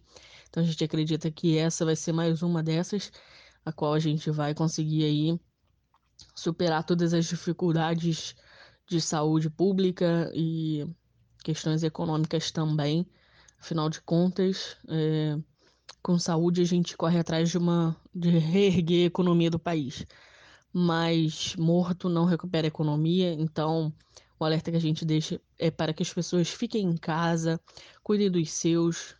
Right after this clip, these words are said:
se higienize caso precise ir na rua resolver alguma coisa. Após tocar qualquer coisa, passe o álcool em gel, se possível, lave a mão com sabão, evite coçar, né, olho, nariz, pôr mão na boca.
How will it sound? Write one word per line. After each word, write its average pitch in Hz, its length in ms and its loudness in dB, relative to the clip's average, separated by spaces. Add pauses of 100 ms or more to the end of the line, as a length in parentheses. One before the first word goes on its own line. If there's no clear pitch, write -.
se - 240 -4
higienize 180 760 2
caso 165 440 -2
precise 175 600 -2
ir 175 160 0
na 170 120 0
rua 175 260 2
resolver 165 280 0
alguma 165 240 0
coisa. 170 440 0 (720)
Após 190 280 -2
tocar 175 280 -2
qualquer 180 320 -2
coisa, 170 500 0 (760)
passe 190 320 -2
o 175 80 2
álcool 165 280 0
em 151 140 2
gel, 165 360 2
se - 140 -8
possível, 175 460 -2
lave 175 300 0
a 160 60 0
mão 156 160 0
com 160 160 -2
sabão, 151 520 0 (680)
evite 190 420 0
coçar, 170 760 -2 (380)
né, 160 380 -2 (100)
olho, 165 480 0
nariz, 180 760 0 (440)
pôr 185 160 2
mão 160 140 2
na 147 120 0
boca. 156 440 -2